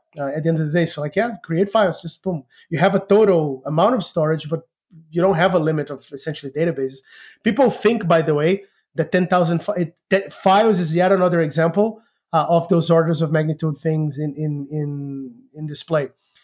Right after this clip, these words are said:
People think that ten thousand files is bad because, you know, it's gonna overload the kernel and the kernel is gonna have problems with ten thousand files. Uh, I can guarantee you the Linux kernel does not have a problem with ten thousand files.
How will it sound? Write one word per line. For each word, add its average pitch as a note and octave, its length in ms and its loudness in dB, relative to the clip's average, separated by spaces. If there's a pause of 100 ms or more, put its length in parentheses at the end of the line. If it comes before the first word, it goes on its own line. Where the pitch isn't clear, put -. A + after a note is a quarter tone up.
(300)
People G3 240 2
think G#3 220 2
that G3 160 0
ten G3 160 4
thousand F3 340 2
files F3+ 340 2
is D3+ 140 -4
bad E3 400 2
because, D3 260 -6
you D#3 60 -2
know, D#3+ 80 2
it's D3+ 160 -4
gonna D#3 240 0
overload D#3+ 420 0
the C#3+ 80 -10
kernel E3+ 460 2
and C#3+ 120 -4
the C3+ 60 -10
kernel D#3+ 420 0 (300)
is - 80 -16
gonna D#3+ 160 2
have D3+ 220 0
problems E3 400 2
with D3+ 120 -4
ten D#3+ 140 0
thousand D3+ 300 -2
files. E3+ 280 2
Uh, D#3+ 120 -6 (420)
I D#3+ 100 2
can E3 200 0
guarantee F3 480 2
you E3 100 4
the D#3 140 -2
Linux D#3 280 0
kernel D#3 300 0
does D3+ 240 0
not D#3+ 240 4
have D#3 160 0
a D3+ 60 -2
problem C3 340 -4
with C3 160 -10
ten C3 120 -8
thousand A2 360 -20
files. - 320 -20